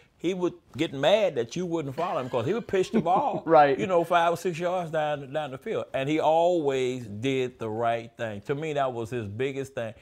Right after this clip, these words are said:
Speaker 1: He always had the ball in the right place.
Speaker 2: I mean, obviously, um, you went on to have a tremendous career.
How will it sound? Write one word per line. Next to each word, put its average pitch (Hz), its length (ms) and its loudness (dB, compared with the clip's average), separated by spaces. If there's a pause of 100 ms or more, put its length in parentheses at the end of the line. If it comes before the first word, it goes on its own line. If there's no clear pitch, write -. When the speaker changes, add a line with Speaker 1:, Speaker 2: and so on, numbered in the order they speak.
(140)
Speaker 1:
He 139 320 -8
always 123 640 -4
had 120 240 -4
the 120 120 -4
ball 101 580 -6 (340)
in 113 140 -6
the 101 80 -4
right 98 320 -6
place. - 240 -16
Speaker 2:
I - 100 -20
mean, 127 120 -6
obviously, 127 920 0
um, 113 240 -8
you 123 120 -6
went 123 140 -6
on 120 140 -4
to 110 40 -6
have 110 180 -4
a 107 40 -14
tremendous 117 680 -6
career. 110 560 -14